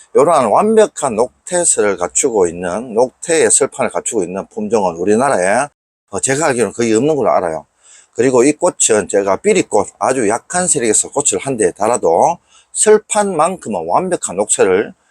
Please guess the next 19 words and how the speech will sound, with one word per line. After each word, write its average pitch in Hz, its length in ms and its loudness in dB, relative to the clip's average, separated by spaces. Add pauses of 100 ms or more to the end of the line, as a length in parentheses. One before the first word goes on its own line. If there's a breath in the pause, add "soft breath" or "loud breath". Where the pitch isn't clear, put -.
(180)
녹태설을 123 640 0
갖추고 90 340 -4
있습니다. 98 580 -2 (300 soft breath)
그만큼 120 480 -2
품종성 143 640 -4
자체가 107 540 -2 (100)
고정성이 113 520 0
뛰어난, 123 600 -2 (320 loud breath)
어, 98 160 -20
명품의 175 580 -2
자질이 104 300 -2
다분한 104 540 -2
녹태설 123 760 0 (320 loud breath)
설청매가 147 840 0
되겠습니다. 87 500 -4 (560)
자, - 160 2
일단 190 440 2 (360)
설청매 190 600 -2
뿌리가 135 540 2